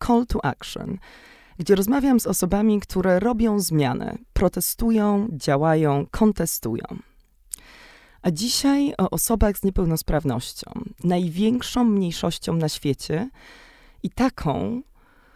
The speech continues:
do której każdy, każda z nas w którymś momencie życia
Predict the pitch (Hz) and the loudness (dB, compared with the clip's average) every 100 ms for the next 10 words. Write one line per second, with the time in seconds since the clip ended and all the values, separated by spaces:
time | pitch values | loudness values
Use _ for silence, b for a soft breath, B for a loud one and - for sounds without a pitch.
0 | b b b _ 220 - 262 254 233 240 | b b b _ -4 -2 -2 -2 -2 -4
1 | 233 247 - 214 214 208 196 185 170 196 | -2 -6 -4 -4 -2 -4 0 2 2 0
2 | - - - B B B - - 240 240 | -6 -8 -10 B B B -20 -6 -2 0
3 | 233 190 185 185 175 151 160 - 165 190 | 0 0 2 0 -2 -4 -6 -4 -4 -4